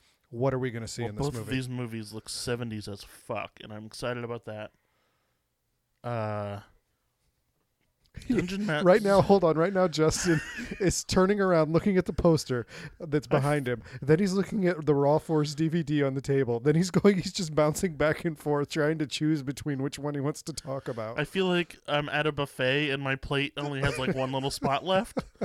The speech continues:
Speaker 1: <laughs>
Speaker 2: and I've eyed two things that I can't not have.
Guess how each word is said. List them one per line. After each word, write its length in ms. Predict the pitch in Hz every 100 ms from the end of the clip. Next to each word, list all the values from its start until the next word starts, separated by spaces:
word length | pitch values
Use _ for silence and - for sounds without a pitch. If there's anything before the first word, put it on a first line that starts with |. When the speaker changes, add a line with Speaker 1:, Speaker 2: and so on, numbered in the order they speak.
| -
Speaker 1:
<laughs> 320 | - - _
Speaker 2:
and 140 | 127 135
I've 160 | 135 135 226 -
eyed 320 | 135 135 127 117 -
two 200 | - 143
things 360 | - 139 123 120
that 100 | 113
I 80 | 113 -
can't 400 | - 151 131 220
not 240 | 127 120
have. 420 | - 120 107 110